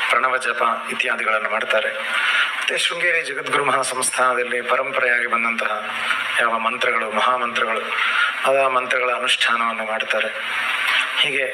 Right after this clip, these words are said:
ಅನುಷ್ಠಾನವು ಏಳುವರೆ, ಆ, ಆ, ಏಳುವರೆವರೆಗೆ ಆಗುತ್ತೆ. ಅನಂತರ ಪ್ರತಿನಿತ್ಯ ತಮ್ಮ ಗುರುಗಳ ಅಧಿಷ್ಠಾನಕ್ಕೆ ಚಿತ್ತೈಸಿ ತಮ್ಮ ಗುರುಗಳ ದರ್ಶನವನ್ನು ಪಡೀತಾರೆ.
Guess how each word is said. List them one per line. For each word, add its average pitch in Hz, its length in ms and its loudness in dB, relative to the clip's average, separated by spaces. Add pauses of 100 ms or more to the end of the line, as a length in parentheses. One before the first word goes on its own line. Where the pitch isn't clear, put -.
(160)
ಅನುಷ್ಠಾನವು 135 600 0
ಏಳುವರೆ, 123 680 -4 (460)
ಆ, 110 60 4 (200)
ಆ, 113 320 2 (200)
ಏಳುವರೆವರೆಗೆ 120 720 -2
ಆಗುತ್ತೆ. 110 360 -2 (680)
ಅನಂತರ 160 340 2 (520)
ಪ್ರತಿನಿತ್ಯ 160 680 2 (320)
ತಮ್ಮ 135 220 0
ಗುರುಗಳ 143 360 2
ಅಧಿಷ್ಠಾನಕ್ಕೆ 135 1000 0 (280)
ಚಿತ್ತೈಸಿ 135 640 -2
ತಮ್ಮ 113 260 -2
ಗುರುಗಳ 139 340 2
ದರ್ಶನವನ್ನು 123 580 0
ಪಡೀತಾರೆ. 120 400 -2